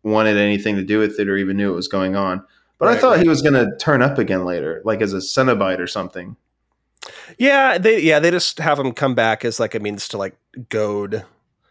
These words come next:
Speaker 2: Riley or to, like, tempt her into, like, doing stuff, which is fine. I, I, I think I prefer that over, like, seeing him again in some way, unless they were going to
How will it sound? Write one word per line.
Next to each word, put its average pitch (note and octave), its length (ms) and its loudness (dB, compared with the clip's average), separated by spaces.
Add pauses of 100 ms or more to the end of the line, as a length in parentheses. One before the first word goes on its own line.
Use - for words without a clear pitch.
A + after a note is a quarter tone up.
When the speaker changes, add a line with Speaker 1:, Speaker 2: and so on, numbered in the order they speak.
(340)
Speaker 2:
Riley G#2 480 -4
or G2 80 -4
to, G2+ 60 -10
like, G2+ 240 -6
tempt G#2 300 -8
her G2+ 100 -6
into, G2 160 -10
like, G2 260 -8
doing G2 300 -8
stuff, G2 360 -6
which G3+ 160 -2
is D#3+ 120 -2
fine. G#2+ 400 -2
I, F#3 360 2
I, F3+ 180 -8 (120)
I C3+ 120 2
think C#3 220 -2
I A#2 200 0 (220)
prefer A2 360 -2
that G2+ 280 -4
over, G2+ 260 -4
like, G2 220 -6
seeing G2+ 340 -4
him A#2+ 200 -2
again A#2 260 0
in A#2 100 -2
some A#2+ 240 -2
way, B2 320 2
unless A#2+ 380 0 (340)
they D3+ 100 6
were B2 120 2
going A2+ 320 2
to A2 520 0